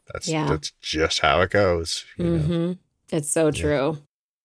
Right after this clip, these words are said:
Speaker 2: Oh my God, I'm in no way perfect, that's for sure.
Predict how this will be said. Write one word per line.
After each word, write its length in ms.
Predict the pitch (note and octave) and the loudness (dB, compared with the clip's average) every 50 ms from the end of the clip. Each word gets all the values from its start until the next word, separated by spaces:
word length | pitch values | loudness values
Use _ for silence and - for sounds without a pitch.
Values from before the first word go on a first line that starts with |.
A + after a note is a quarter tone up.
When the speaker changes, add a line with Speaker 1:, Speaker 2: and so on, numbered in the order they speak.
| _ _ _ - | _ _ _ -4
Speaker 2:
Oh 60 | D#3 | -2
my 120 | D3 C#3+ C3 | 0 0 0
God, 220 | D3 C#3+ C#3+ C#3+ | 2 2 2 2
I'm 220 | D#3 D#3 D3+ D3+ - | 0 0 -2 -2 -2
in 200 | - D3+ D3+ D3 | 0 0 2 2
no 160 | D3 C#3 C#3 | 2 2 0
way 180 | C3+ C3+ - | 0 -2 -2
perfect, 460 | D3+ D#3 C#3 C#3+ C#3 - D3 D3 C#3+ - | -2 -2 -4 -4 -2 -4 -4 -4 -4 -4
that's 240 | E3 - - - | -6 -8 -8 -10
for 120 | - - - | -10 -10 -10
sure. 380 | E3 - - - - E3+ D#3+ | -8 -6 -6 -4 -2 -2 -4